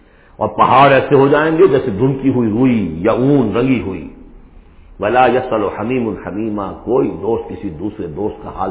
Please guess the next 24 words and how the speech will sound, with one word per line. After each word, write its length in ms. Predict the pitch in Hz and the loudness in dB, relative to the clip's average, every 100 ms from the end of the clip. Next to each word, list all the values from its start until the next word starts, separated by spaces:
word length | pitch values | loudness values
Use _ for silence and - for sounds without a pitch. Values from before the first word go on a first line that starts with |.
| - | -8
پوچھے 260 | - - | -10 -12
گا 180 | - - | -16 -18
نہیں۔ 120 | 85 - - _ - - _ - - - - - - - - | -20 -20 -20 _ -20 -20 _ -20 -20 -20 -20 -20 -20 -20 -8
یبصرونہم، 880 | 117 135 139 110 123 165 165 147 123 - | -2 -2 -2 -4 0 0 2 0 -2 -4
سب 180 | 113 101 | -6 -6
دکھا 260 | - 117 | 0 0
بھی 120 | 123 | 2
دیے 240 | 127 117 98 | -2 -4 -6
جائیں 300 | 90 87 95 | -6 -8 -8
گے، 60 | |
دیکھو 300 | 107 139 233 | -4 -2 0
وہ 240 | 196 208 - | 2 0 -4
تمہارا 320 | 139 139 135 | -6 -4 -4
دوست 340 | 120 135 143 | -2 -2 -2
بڑا، 260 | 135 147 139 - - - - - - - - - | 0 2 0 -2 -12 -18 -20 -20 -20 -20 -20 -2
بڑا 180 | 135 147 | 2 4
جگری 340 | 131 147 165 | 4 4 4
دوست 360 | 147 151 - - | 6 6 4 0
تھا، 380 | 131 127 - - - | 2 2 0 -10 -8
وہ، 200 | 113 - - | 0 0 2
وہ 100 | 202 | 2
جا 220 | - 101 | 2 -4
رہا 120 | |
ہے، 60 | 98 | -6